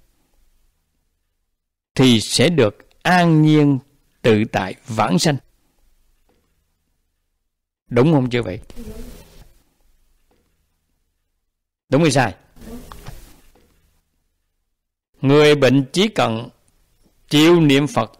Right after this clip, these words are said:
thì an nhiên tự tại vãng sanh, đúng không? Sai.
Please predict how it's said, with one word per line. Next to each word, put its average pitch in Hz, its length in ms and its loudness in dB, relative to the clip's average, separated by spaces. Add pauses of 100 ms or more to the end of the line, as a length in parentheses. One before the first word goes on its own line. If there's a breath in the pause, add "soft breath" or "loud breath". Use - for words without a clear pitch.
(140)
thì 117 280 -2 (120)
an 151 320 -4
nhiên 135 320 -4 (160)
tự 110 200 -4
tại 104 280 -8
vãng 107 240 -4
sanh, 127 200 -4 (100)
đúng 147 140 -2
không? - 340 -4 (1000)
Sai. - 600 -8